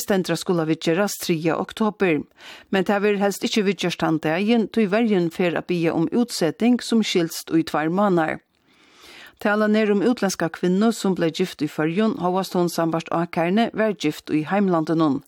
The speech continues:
Og i refselovene stendur at han som langt er gifter og gonger i tjonale, veru refsaver vi fangsle og i opp til tru år, etla om hin personeren hever veri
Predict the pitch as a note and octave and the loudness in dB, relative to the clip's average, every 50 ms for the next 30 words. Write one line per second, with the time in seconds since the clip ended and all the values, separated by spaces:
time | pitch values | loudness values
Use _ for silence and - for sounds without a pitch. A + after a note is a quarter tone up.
0 | _ _ _ - - - - - - - - - - A3 A3 G3+ G#3 G#3 - - | _ _ _ -20 -20 -20 -18 -18 -18 -18 -6 -2 2 2 4 4 2 0 0 0
1 | G#3+ G3 F#3+ F#3+ F#3 F#3+ F#3+ F#3 F#3 - - F3+ F3+ F#3 F3 - A#3 A3+ - E3+ | 0 0 2 2 2 2 2 2 0 0 0 2 2 2 2 2 2 2 2 0
2 | E3+ - - D#3+ D#3 E3 - - E3 D#3 D3 D#3 D#3 C#3+ - D3+ - - F3 F3+ | -2 -2 -2 0 0 0 0 0 2 2 2 2 0 0 0 -2 0 2 2 0
3 | F3 - - F#3+ F3+ - - - - G3 F#3 - F#3+ F#3 G3 F#3+ F#3+ F3 - F3 | 0 0 -2 -2 -4 -4 -4 -2 0 0 2 2 0 0 0 -2 -2 0 0 0
4 | F#3 F3 - - G3 F3+ E3+ E3 D#3+ D#3+ E3+ G#3+ A#3+ B3+ A#3 - - D#3+ F#3 F#3 | 0 0 0 0 0 0 2 2 0 0 2 2 0 0 -2 -4 -4 -2 0 0
5 | F3 F#3 F3 E3 F3+ F3 - - - F3 E3+ F3+ F3 D3+ D#3+ D#3+ - - D#3+ D#3+ | 0 0 0 0 -2 -2 -2 -2 -2 0 0 0 0 0 0 0 0 0 -2 -2
6 | - - - - G3 F#3+ - F3+ F#3 D#3 D#3 D#3 - - - D#3+ D3+ - - - | -2 -6 -4 -2 -2 0 2 2 2 2 0 -2 -2 -2 -2 0 0 -2 -4 -2
7 | - E3 D#3+ F3 E3+ - - G3 G#3 A#3 A#3 A#3 - - - - - - - - | 0 0 0 0 0 -2 -2 0 0 0 0 -2 -6 -14 -20 -18 -18 -18 -12 -4
8 | - F#3+ G3 - - A#3+ A#3 A#3 - - A3+ A3 G3+ F#3 A#3+ C4+ B3 - A3 G3+ | -2 -2 -2 0 0 0 2 2 2 2 2 2 4 4 4 4 4 4 2 0
9 | - - G#3 G#3 G3+ G3 F#3 F#3 F#3+ F3 F3 G3 F#3+ E3+ F3+ E3 D#3 F3 E3 D#3+ | 0 0 0 2 2 2 2 2 2 2 0 0 2 2 2 2 2 2 2 0